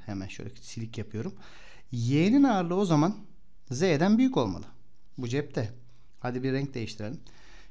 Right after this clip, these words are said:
Şu iki denklemi karşılaştırırsam bakın X artı Z, Z artı Y'den bakın hemen Z'ler giderse ne öğrendiniz? Bunun bundan büyük olması için X'in de Y'den büyük olması lazım. O zaman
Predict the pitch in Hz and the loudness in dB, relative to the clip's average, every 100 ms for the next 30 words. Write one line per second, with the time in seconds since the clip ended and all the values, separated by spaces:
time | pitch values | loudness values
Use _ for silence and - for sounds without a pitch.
0 | - - - 294 294 - 139 123 117 113 | -8 -4 0 2 2 0 -2 -2 -2 -2
1 | 110 110 113 - 113 - 107 104 - 110 | -2 -2 -4 -4 -8 -8 -8 -6 -4 -2
2 | 107 107 143 233 226 - 156 123 120 110 | -2 -4 -4 -2 -2 0 2 2 0 -2
3 | 123 170 170 135 185 185 139 - 147 147 | 0 2 2 2 4 4 2 2 2 4
4 | 165 156 - 143 156 160 170 151 135 147 | 2 2 -2 -4 2 4 4 4 4 2
5 | 147 170 156 165 156 117 120 185 180 147 | 4 2 2 0 0 0 2 2 2 2
6 | 147 165 139 147 185 160 160 151 151 185 | 0 0 0 2 4 4 2 2 0 -2
7 | 175 147 143 196 196 202 - - 196 175 | 0 0 0 -2 -2 -4 -6 0 2 2
8 | 196 170 170 185 208 147 120 107 95 95 | 2 4 4 6 6 4 0 -2 -4 -6
9 | - 98 95 101 113 170 208 - - - | -6 -4 -4 -4 -2 -2 -4 -8 -14 -14
10 | - 117 110 110 170 | -6 -2 0 0 0